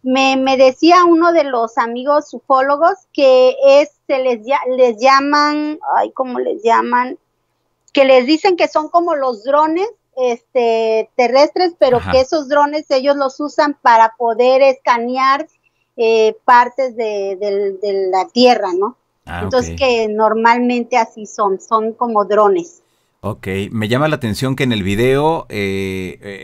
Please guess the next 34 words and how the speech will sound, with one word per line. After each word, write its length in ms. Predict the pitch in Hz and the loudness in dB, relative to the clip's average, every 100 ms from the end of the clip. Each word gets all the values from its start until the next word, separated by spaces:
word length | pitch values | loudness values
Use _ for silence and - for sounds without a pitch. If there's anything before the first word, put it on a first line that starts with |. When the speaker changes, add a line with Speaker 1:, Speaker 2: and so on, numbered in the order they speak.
| - | -18
Speaker 2:
eh, 40 | 92 | -16
se 200 | - 101 | -8 -4
ve, 260 | 120 - _ | -4 -6 _
pero 260 | - 110 104 | -8 -8 -8
clarita 800 | - 123 117 113 117 139 143 156 | -6 -4 -2 -2 -4 -6 -8 -8
la 120 | 139 | -6
esfera. 720 | 104 - - 123 143 175 101 | -8 -10 -12 -10 -10 -10 -12
Eso 220 | 107 131 139 | -12 -10 -10
me 140 | 107 | -8
llamó 160 | 101 113 | -8 -8
mucho 260 | 123 123 | -8 -10
la 80 | 110 | -14
atención 580 | - 87 78 98 98 95 | -12 -14 -14 -12 -10 -10
en 60 | |
la 140 | 90 87 | -12 -12
primera 320 | 95 113 123 | -10 -8 -8
parte 320 | 120 113 110 | -8 -10 -8
de 80 | 104 | -10
este, 400 | 101 - 101 - | -10 -10 -12 -10
de 100 | 85 | -14
este 220 | 92 - | -14 -12
material, 500 | 95 85 85 82 82 | -12 -12 -12 -12 -12
que 220 | 82 92 - | -12 -14 -10
no 280 | 101 110 131 | -8 -4 -4
lo 160 | 123 | -6
puedo, 340 | - 120 120 117 | -6 -6 -6 -6
no 180 | 110 127 | -4 -4
logro 260 | 135 123 | -2 -4
aquí 180 | 113 - | -6 -6
meterlo 640 | 117 95 107 110 104 98 - | -8 -6 -10 -8 -10 -10 -10
al 200 | 90 82 | -14 -12
cien 180 | 113 | -12
por 140 | 98 98 | -12 -12
ciento, 420 | 113 110 117 | -10 -10 -12